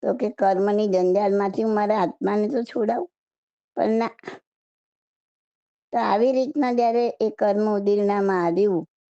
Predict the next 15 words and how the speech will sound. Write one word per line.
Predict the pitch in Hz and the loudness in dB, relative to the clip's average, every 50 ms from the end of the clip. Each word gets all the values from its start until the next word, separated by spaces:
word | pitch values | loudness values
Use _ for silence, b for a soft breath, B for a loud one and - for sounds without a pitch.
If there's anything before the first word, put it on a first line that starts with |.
| _ _ _ _ _ _ _ _ _ _ _ _ _ _ _ _ _ _ _ _ _ _ _ _ _ _ _ - | _ _ _ _ _ _ _ _ _ _ _ _ _ _ _ _ _ _ _ _ _ _ _ _ _ _ _ -4
ત્યારે | - 226 220 226 247 294 | -2 0 0 0 -2 -2
થોડુંક | - 226 208 214 214 226 240 240 - - _ _ _ _ - | -2 0 0 2 2 2 0 -2 -4 -6 _ _ _ _ -2
તો | 233 233 | 0 0
વિચારી | 226 214 202 202 - - 220 214 214 302 | 0 0 -2 -2 0 -2 0 0 0 0
શકો, | 320 - - - - - 160 170 175 269 - _ _ _ _ _ _ _ _ _ _ | -2 -2 -4 -6 -2 0 0 0 0 -2 -6 _ _ _ _ _ _ _ _ _ _
થોડુંક | - 202 196 208 214 233 285 311 - | -2 0 0 2 2 0 -2 -4 -12
છોડી | - - - - 190 196 202 220 | -16 -6 -2 0 0 2 0 0
પણ | 285 - 269 330 349 | -2 0 0 0 0
શકો. | - - 202 185 - - 165 160 160 170 180 - _ _ _ _ _ _ _ _ _ | 0 0 -4 -4 -2 0 0 0 0 0 -4 -8 _ _ _ _ _ _ _ _ _
આપણે | - 202 - - 233 233 233 226 | -4 -4 -2 0 -2 0 0 -2
સીધા | - - 185 196 190 - - 214 226 - - | -4 -6 -6 -6 -2 0 0 0 0 0 -2
એમ | - 202 214 240 262 | -2 -2 0 0 -2
જ | 311 - - | -2 -2 -2
કહેતા | - 208 202 - - 180 180 | -2 -2 -2 0 0 -2 0
હોય, | 165 165 165 160 156 151 | 2 2 2 2 0 -2